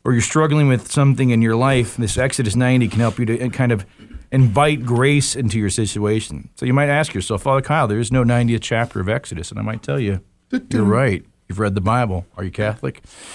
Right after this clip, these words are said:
Speaker 1: Uh, so, uh, <laughs> so, uh,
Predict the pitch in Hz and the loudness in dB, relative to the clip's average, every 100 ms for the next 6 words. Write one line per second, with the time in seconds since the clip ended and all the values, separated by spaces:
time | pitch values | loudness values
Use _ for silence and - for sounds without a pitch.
0 | - - 104 107 104 101 98 - 110 104 | -20 -4 0 2 2 0 -2 -2 0 2
1 | 104 101 98 92 90 175 185 117 107 131 | 4 2 2 0 0 0 2 2 2 0
2 | 147 131 110 101 - 202 - - 101 - | 0 -2 -4 -8 -4 -4 -4 -10 -12 -10
3 | - 98 98 101 101 | -4 -2 0 0 -2